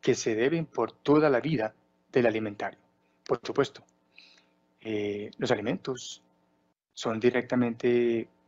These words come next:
proporcionales a la vida de cualquier persona, ¿sí? Son dire-, son, son entendidos en forma directa con el, el, el sustento, la estabilidad y la vida de, de cualquier persona. Así es que creo que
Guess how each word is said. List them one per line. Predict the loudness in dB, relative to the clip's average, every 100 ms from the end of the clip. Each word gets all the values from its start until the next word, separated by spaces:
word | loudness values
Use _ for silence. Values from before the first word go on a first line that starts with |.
| _ _
proporcionales | -2 2 2 2 0 0 0
a | 0
la | -2
vida | 2 2
de | 0
cualquier | -4 -8 -6
persona, | -4 -2 0 0 -2 _ _ _
¿sí? | -4 -4 -4 _ _ -20 -20 _
Son | -4 4
dire-, | 6 6 4 0
son, | -4 -4 -4
son | -2 2
entendidos | 2 0 -2 0 0 -2
en | -6 -2
forma | -2 2 4
directa | 4 2 2 -2 -2 -14 -20 _
con | 2 2
el, | 4 0
el, | 0 0 0
el | -4
sustento, | -4 -8 -2 -2 0 0
la | 0
estabilidad | 0 -2 0 0 2
y | 2
la | 0
vida | 0 -2 -2 -6 _ _ -20 _
de, | 0 0 2
de | 0
cualquier | 0 -2 0 0
persona. | 0 -4 -8 -12 _ _ -14
Así | -4 -2
es | -2 0
que | -2 -2 _ -20 -2
creo | 4 4 2
que | -8 -10